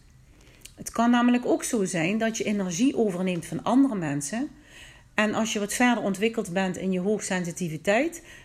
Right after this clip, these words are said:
kan je ook klachten overnemen. Zo kwam er eens in mijn praktijk een dame die heel hoog in de energie zat. Ze had A D H D. En iedere keer als ze wegging, was ik zo ontzettend moe en misselijk.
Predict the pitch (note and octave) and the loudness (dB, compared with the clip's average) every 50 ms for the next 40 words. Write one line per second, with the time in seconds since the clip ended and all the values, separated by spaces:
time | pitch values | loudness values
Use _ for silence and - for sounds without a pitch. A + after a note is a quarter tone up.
0 | - - - D4 D4 C#4 C4+ - - A#3 B3 A#3+ - - - - - _ - - | -12 -2 2 6 6 6 6 6 4 2 0 0 -2 -14 -20 -20 -20 _ -2 2
1 | D#4+ D#4+ D#4 D#4 - - - - E3 D#3+ D3 D3+ D3+ D3 C#3+ C3 B2+ - - - | 4 4 4 2 0 -6 -4 -2 -2 -2 -2 -4 -4 -4 -4 -4 -4 -6 -8 -10
2 | - - _ - - - _ _ - - - _ - - - - - - - - | -14 -20 _ -20 -20 -20 _ _ -20 -20 -20 _ -20 -20 -20 -20 -20 -20 -10 -2
3 | - C4+ B3+ - C#4+ D4+ D4+ C#4+ C4+ C4 A#3+ - C4 A3 G3 - A#3+ A#3+ A#3+ A#3+ | -2 0 4 4 6 6 6 6 4 2 0 -2 -4 -2 0 2 2 4 4 4
4 | A3 A3 - G#3 G3 - - B3 A#3+ B3+ C4+ C4 - F#3 F#3+ F3 G3+ G#3+ A3 A3+ | 2 -2 -2 -4 -4 -2 2 2 2 2 2 0 -2 -2 0 2 2 2 2 2
5 | A3+ A3+ A3+ A3+ - F#3+ F#3+ G#3 G3 G3+ D#3 D#3+ G#3 A#3+ C#4+ E4 E4 B3+ G#3 B3 | 2 0 0 -2 -2 -2 0 0 0 0 2 2 4 4 4 4 2 2 4 2
6 | B3 A#3+ - - G#3 G3 F#3 - F3 F3 E3+ E3 D#3+ E3+ A#3+ C#4+ C4 C4 B3 C4+ | 2 2 0 -2 0 0 0 0 -2 -2 -2 -2 0 2 2 2 4 2 2 0
7 | D4+ - - - - - - - - - - - - - - - - - D#3 E3 | 0 -4 -6 -14 -14 -18 -20 -20 -20 -20 -20 -20 -20 -20 -20 -20 -12 -6 -4 -2
8 | D#3+ G#3 C4+ C4+ - B3+ B3 A#3+ A3 G#3 G3+ F#3+ F3+ D#3 D3+ D#3 F3 A#3 D4 - | 0 0 0 0 0 0 2 2 2 0 0 -2 0 0 0 0 0 0 -2 -4
9 | - - - - - - - - - - - - - G#3 A3 - D4+ D#4 D4+ D4+ | -6 -14 -20 -20 -20 -20 -20 -20 -20 -16 -6 -2 -2 0 2 4 4 4 2 2
10 | D4 A#3 A#3 A3 - - F#3+ F#3+ A3+ C4+ C4+ - C4+ B3 A#3 G3+ G3+ G3+ F#3 F3+ | 0 0 0 0 0 -2 2 2 2 2 2 2 2 2 2 2 2 0 0 -4
11 | F3 - D#3 E3+ F3 E3+ E3+ F3+ F3+ G#3+ C4 D4+ E4+ E4+ - C#4 C4 B3 - A#3+ | -6 -6 -4 -2 -2 -2 -2 0 2 4 4 4 4 4 4 2 2 2 2 0
12 | A#3 A#3 A3+ G3 F3+ G3 G#3+ B3+ D4+ C#4+ - G3 F#3+ G3 A3+ C4+ C4 - - E3 | 0 0 -2 0 0 4 6 6 6 6 2 0 0 2 2 2 0 0 -2 -2
13 | D#3 E3+ G#3 - - | -2 -2 -2 -4 -8